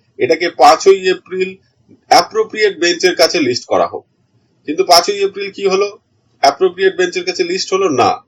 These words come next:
আবার জাস্টিস এস বোপান্নার বেঞ্চের কাছে, সেখানে জাস্টিস সুধাংশু ধুলিয়াও ছিলেন, তাদের বেঞ্চের কাছে কেসটি গেল।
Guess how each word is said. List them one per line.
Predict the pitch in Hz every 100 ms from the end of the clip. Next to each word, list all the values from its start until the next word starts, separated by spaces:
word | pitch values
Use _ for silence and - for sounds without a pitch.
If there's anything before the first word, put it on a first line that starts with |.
| -
আবার | 185 190 196 185 -
জাস্টিস | 147 - 170 - -
এস | 151 147
বোপান্নার | 151 156 156 156 156
বেঞ্চের | 127 120 139
কাছে, | 131 131 165 170 _ _
সেখানে | - 123 135 127
জাস্টিস | 123 - 131
সুধাংশু | 127 117 135 139
ধুলিয়াও | 131 139 147 143
ছিলেন, | 156 160 175 - - -
তাদের | 160 190 175
বেঞ্চের | 156 143 147
কাছে | 143 -
কেসটি | 135 104 151
গেল। | 123 92